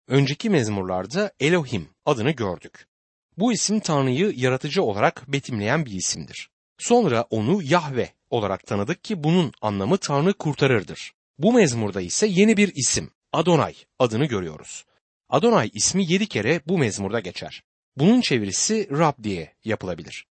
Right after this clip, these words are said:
Dindar Yahudi Tanrı için bu ismi kullanırdı ve hala da kullanmaktadır.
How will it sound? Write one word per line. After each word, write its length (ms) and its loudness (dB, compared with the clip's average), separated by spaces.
Dindar 460 2
Yahudi 360 0
Tanrı 300 -2
için 360 0
bu 120 -4
ismi 360 0
kullanırdı 680 -2
ve 80 0
hala 440 2
da 80 0
kullanmaktadır. 760 -6